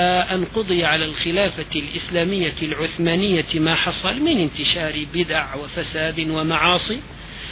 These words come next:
لكن الخير هو العام، ويبقى شوائب كما قال النبي عليه الصلاة والسلام: "خير فيه دخن"، ليس كالخير الصافي في حياته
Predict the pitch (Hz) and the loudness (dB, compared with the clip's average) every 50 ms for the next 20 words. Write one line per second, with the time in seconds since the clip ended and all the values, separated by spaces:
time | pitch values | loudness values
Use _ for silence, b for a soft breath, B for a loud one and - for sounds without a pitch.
0 | B B B - 170 190 214 233 240 240 226 - - 247 269 277 269 - - 190 | B B B -4 2 4 6 6 6 4 4 2 -2 -2 -2 -2 -2 -2 -2 -2
1 | 180 165 - - 185 180 170 170 180 240 269 - - - - - - - - 170 | -2 -2 -2 -2 0 0 0 0 -2 -2 -6 -8 -12 -16 -16 -16 -14 -6 -2 0
2 | 180 180 170 165 151 139 147 156 165 170 185 233 269 269 254 - - - - - | 0 2 2 2 2 2 4 4 6 6 4 4 2 -2 -6 -12 -14 -16 -16 -16
3 | B B B B B B B B B 320 - 269 226 202 175 - - - 170 156 | B B B B B B B B B 0 2 4 4 2 0 -4 -6 -6 0 2
4 | 143 - 185 170 165 170 170 160 160 175 175 165 - - - 180 156 170 165 165 | 2 2 0 -2 -2 -2 -4 -4 -4 -6 -10 -10 -10 -6 -6 -4 -2 -2 -4 -4
5 | - 175 170 170 165 165 160 156 156 151 165 160 156 151 147 156 160 156 131 135 | -2 -2 0 0 0 0 0 -2 -2 -4 -4 -4 -4 -2 -2 -4 -4 -6 -8 -8
6 | - - - 165 156 156 151 - 160 151 - 175 165 165 - 220 240 233 214 202 | -8 -6 -4 -2 0 0 -2 -2 -6 -8 -6 -6 -4 0 2 2 4 4 2 2
7 | 202 190 175 - - 220 233 240 247 294 320 320 - - - - - - - 165 | 2 0 0 -2 -2 0 0 2 2 0 0 -2 -8 -14 -16 -16 -14 -14 -12 -2
8 | 160 196 240 262 - - 226 190 160 143 135 - 302 359 370 294 - 247 190 - | 2 4 4 4 4 2 2 2 2 0 -4 -6 -4 -4 -4 -2 0 -2 -2 0
9 | - 190 165 - - 190 185 165 160 151 - - - 190 185 190 190 180 - 190 | 0 -2 -2 0 0 0 0 0 0 -2 -6 -4 2 2 4 4 4 0 -2 -6
10 | 180 170 156 135 - - - - - - B B B B B B B B - 185 | -6 -6 -6 -6 -10 -12 -16 -16 -16 -16 B B B B B B B B 0 2
11 | 185 165 - 190 185 180 190 202 214 220 214 - 220 214 208 220 220 220 214 220 | 2 4 4 4 4 6 6 6 4 4 2 0 -4 -2 -2 -2 -2 -2 -4 -6